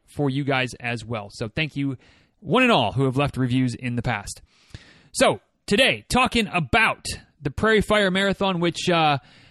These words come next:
happened in, uh, twenty eighteen on October the fourteenth. Uh, I believe it's usually around that weekend, the, the second weekend in October, I think, if, if memory serves, from when I talked to Lacey Hansen a while back about the show and got,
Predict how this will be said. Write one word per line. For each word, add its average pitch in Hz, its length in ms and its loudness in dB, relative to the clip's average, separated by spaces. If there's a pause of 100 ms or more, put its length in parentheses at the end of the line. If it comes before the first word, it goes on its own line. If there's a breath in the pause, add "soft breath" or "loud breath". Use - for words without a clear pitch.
(140 soft breath)
happened 196 540 2
in, 175 380 -2
uh, 156 140 2
twenty 202 500 -2
eighteen 214 600 -2
on 170 260 0
October 185 500 2
the 160 80 0 (100)
fourteenth. 240 680 0 (360 loud breath)
Uh, 147 140 0
I 165 140 2
believe 247 200 2
it's 175 120 0
usually 175 260 4
around 165 220 4
that 147 160 0
weekend, 170 340 0
the, 135 140 2
the 135 100 0
second 160 380 -4
weekend 151 360 -2
in 147 220 -2
October, 156 640 -2
I 127 80 0
think, 202 340 -2
if, 147 140 -8
if 139 200 -6
memory 185 300 2
serves, 214 420 2
from 165 120 -2
when 165 100 2
I 147 60 0
talked 180 300 0
to 160 200 2 (300 loud breath)
Lacey 175 300 2
Hansen 175 380 0
a 160 60 2
while 165 220 4
back 165 280 2
about 151 260 0
the 147 60 -2
show 156 240 0
and 143 80 -4
got, 143 200 -2